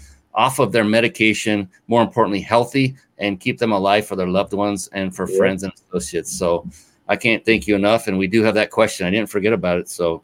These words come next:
Speaker 1: I'm
Speaker 2: Okay.
Speaker 1: not letting you off the hook.
Speaker 2: <laughs>
Speaker 1: Just, just so you
Speaker 2: Whatever.
Speaker 1: know.
Speaker 2: Shoot.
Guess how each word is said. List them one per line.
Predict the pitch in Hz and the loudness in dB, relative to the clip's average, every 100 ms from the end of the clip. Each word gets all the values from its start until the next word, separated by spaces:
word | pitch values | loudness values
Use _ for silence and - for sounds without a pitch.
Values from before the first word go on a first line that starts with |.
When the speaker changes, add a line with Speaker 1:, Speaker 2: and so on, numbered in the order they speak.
| - | -2
Speaker 1:
I'm | 120 | 0
Speaker 2:
Okay. | 139 | 2
Speaker 1:
not | 135 95 | 0 -2
letting | - | -8
you | - | -20
off | - | -14
the | 90 | -2
hook. | 104 90 - _ _ - | -2 -2 -10 _ _ -8
Speaker 2:
<laughs> | 131 131 _ - 131 | -6 -6 _ -4 -2
Speaker 1:
Just, | 127 110 - | 0 -2 -6
just | - | -14
so | - | -4
you | 80 | 2
Speaker 2:
Whatever. | 120 101 | 4 4
Speaker 1:
know. | 92 - _ _ | 2 -6 _ _
Speaker 2:
Shoot. | 131 131 | -2 -2